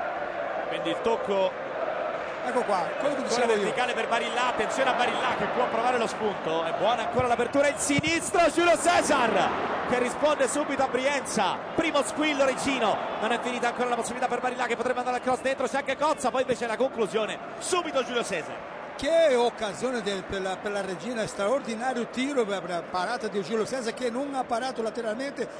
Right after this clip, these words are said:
Speaker 2: e lì c'era, mi pare, Costa, se non mi sbaglio, che era sulla traiettoria ma non è riuscito a prendere il pallone. La Regina si gioca, come ho detto io, tenendo la palla, eh, e facendo geometria, me-, mette in difficoltà sicuramente la difesa dell'Inter. Si gioca a palla alta sicuramente non hanno molto da fare.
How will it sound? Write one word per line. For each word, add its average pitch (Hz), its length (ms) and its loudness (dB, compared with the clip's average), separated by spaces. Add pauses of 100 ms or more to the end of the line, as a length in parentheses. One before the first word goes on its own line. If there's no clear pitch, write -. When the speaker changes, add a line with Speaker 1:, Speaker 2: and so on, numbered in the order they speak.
(140)
Speaker 2:
e 226 100 2
lì 277 160 0
c'era, 254 240 0
mi 226 100 -2
pare, 269 240 -2
Costa, 214 300 0
se 208 100 -6
non 202 100 -4
mi 202 100 -4
sbaglio, 185 440 -2 (240)
che 240 160 0
era 233 340 0
sulla 233 240 -2
traiettoria 240 480 -2
ma 226 120 -4
non 226 140 -2
è 233 40 0
riuscito 226 320 -6
a - 20 -4
prendere 208 280 -4
il - 60 -6
pallone. 175 560 -4 (400)
La 185 120 -2
Regina 208 360 -2
si 220 160 -2
gioca, 247 280 0
come 220 180 -2
ho 214 40 -2
detto 214 220 0
io, 185 240 0 (240)
tenendo 233 380 -2
la 214 100 2
palla, 180 360 0 (380)
eh, 175 560 0
e 165 40 -4
facendo 226 400 0
geometria, 220 480 0
me-, 233 240 0
mette 247 200 -2
in 247 60 -2
difficoltà 220 400 -2
sicuramente 226 480 0
la 214 60 0
difesa 190 300 0
dell'Inter. 170 640 -2
Si - 100 -2
gioca 254 220 2
a - 20 -2
palla 233 320 2
alta 254 180 0
sicuramente 208 600 0
non 196 100 -2
hanno 196 200 0
molto 190 260 -2
da 180 100 -2
fare. 156 200 -2